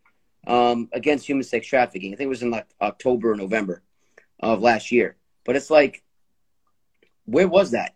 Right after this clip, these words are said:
every single day? Where was that in front of the White House? Where was that in front of Hollywood or Hollyweird? Why can't we go to these places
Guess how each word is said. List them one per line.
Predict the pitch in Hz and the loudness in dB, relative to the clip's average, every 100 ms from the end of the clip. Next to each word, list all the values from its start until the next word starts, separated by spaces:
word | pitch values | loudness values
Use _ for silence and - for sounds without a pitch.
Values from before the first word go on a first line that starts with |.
| _ | _
every | 151 151 | 2 2
single | - 147 127 | -2 -2 0
day? | - - _ _ _ _ _ _ _ _ | -6 -8 _ _ _ _ _ _ _ _
Where | - 170 | 4 6
was | 180 175 175 | 8 6 6
that | 165 | 0
in | 156 | -2
front | 151 | -8
of | 147 | -8
the | 135 | -4
White | 143 127 | -6 -6
House? | 95 - _ _ _ _ _ _ | -16 -20 _ _ _ _ _ _
Where | 123 175 185 | 2 2 6
was | 180 185 | 6 6
that | 156 135 | 4 -2
in | 131 | -2
front | - 139 | -8 -8
of | 127 | -6
Hollywood | 160 147 104 - _ _ _ _ _ _ | -6 -6 -12 -20 _ _ _ _ _ _
or | - | -12
Hollyweird? | 120 156 151 107 92 - _ _ _ _ _ _ _ _ _ _ _ _ _ _ | -6 -4 -4 -4 -8 -10 _ _ _ _ _ _ _ _ _ _ _ _ _ _
Why | 113 165 | 2 2
can't | 180 196 | 2 0
we | 175 | 0
go | 135 180 | 0 2
to | 180 | 2
these | 139 123 | 0 -8
places | _ 139 131 131 131 120 - | _ 0 0 -4 -6 -6 -16